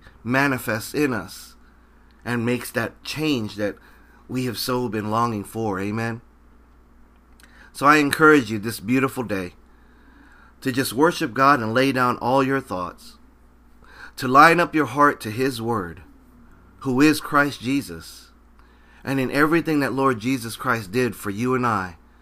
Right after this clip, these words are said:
to just thank God. And as you thank God for that perfection, as you thank God for Holy Spirit, who is so kind, such a gentleman,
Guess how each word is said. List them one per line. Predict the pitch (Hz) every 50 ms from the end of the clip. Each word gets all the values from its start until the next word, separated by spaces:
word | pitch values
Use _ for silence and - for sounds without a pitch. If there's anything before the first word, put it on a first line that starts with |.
| - - _ - -
to | 104 95
just | 117 127 - - -
thank | 123 123 120 110 78
God. | 113 110 101 92 85 80 - - - - - - - - - - - - - - - - - - - _ _ _ _ _ -
And | - 117 127
as | 139 147 135 123
you | 135 123
thank | - 147 156 160 156 135 123
God | 139 139 139 135 113
for | - 113
that | 110 120 127 131 -
perfection, | - 123 110 - - 135 123 120 - - - 98 98 90 - - - - - - - - - -
as | - 123 127 123
you | 127
thank | 113 - 147 156 156 135 110
God | 139 135 131 123 107
for | - 117 117 107 101 - - - - -
Holy | - 147 147 147 139 123
Spirit, | - - - 135 131 120 -
who | 120 123 120
is | 113 -
so | - - 131 127
kind, | - - - 139 131 123 120 107 92 85 90 - -
such | - - 147 143 139 -
a | 131
gentleman, | 120 104 127 131 123 123 113 101 92 92 90